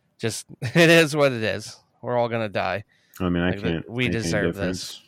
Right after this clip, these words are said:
Speaker 2: Nobody cares. I mean, my opinion is not the popular opinion, so it, I don't t-, feel like I have anything to input into any of this anymore 'cause nobody gives a shit what I think.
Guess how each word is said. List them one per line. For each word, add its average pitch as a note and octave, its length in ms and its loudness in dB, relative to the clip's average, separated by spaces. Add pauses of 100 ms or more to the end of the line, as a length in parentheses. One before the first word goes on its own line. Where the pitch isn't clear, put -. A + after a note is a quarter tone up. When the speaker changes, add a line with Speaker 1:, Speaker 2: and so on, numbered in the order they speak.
Speaker 2:
Nobody E2+ 320 -4
cares. E2+ 420 -4
I E2 60 -6
mean, E2 240 -2
my E2 280 -2 (160)
opinion D#2+ 400 -4
is D#2 120 -6
not D#2+ 380 -6 (1120)
the F2 80 -4
popular E2 500 -2
opinion, D#2+ 440 -6
so E2 340 -8
it, D2 80 -10 (140)
I D#2+ 240 -4 (140)
don't D#2 260 -4 (680)
t-, D#2+ 120 -8
feel D#2+ 240 -2
like D#2 220 -4
I D#2 100 0
have D#2 160 -2
anything D#2 420 -6
to D2 100 -8 (300)
input E2 360 -6
into D#2+ 280 -8
any E2 160 -4
of D#2+ 80 -6
this E2 180 -10
anymore E2 420 -6
'cause - 180 -20
nobody E2 240 -6
gives E2+ 180 -8
a E2 40 -8
shit - 360 -8
what E2+ 140 -10
I F2 60 -8
think. - 300 -12